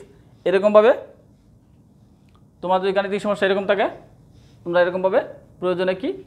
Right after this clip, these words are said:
একটা থেকে আরেকটায় রূপান্তরিত করতে পারো, এটা থেকে এটা অথবা এটা থেকে এটা কি করা যেতে পারে? রূপান্তরিত করা যেতে পারে।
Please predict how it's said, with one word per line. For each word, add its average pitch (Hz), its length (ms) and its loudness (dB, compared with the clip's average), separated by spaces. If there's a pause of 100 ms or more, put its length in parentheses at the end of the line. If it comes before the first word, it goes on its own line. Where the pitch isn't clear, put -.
(360)
একটা 151 220 -4
থেকে 180 200 -6
আরেকটায় 170 320 0
রূপান্তরিত 180 400 -4 (580)
করতে 170 300 -4
পারো, 156 180 2
এটা 240 140 -4
থেকে 165 180 -6
এটা 226 100 -4 (320)
অথবা 160 200 -4
এটা 165 140 2
থেকে 180 180 -6
এটা 208 120 -2 (520)
কি 175 140 -12
করা 185 180 2
যেতে 190 160 -2
পারে? 269 120 0 (460)
রূপান্তরিত 170 520 -4
করা 175 120 2 (1080)
যেতে 160 180 -2
পারে। 135 140 0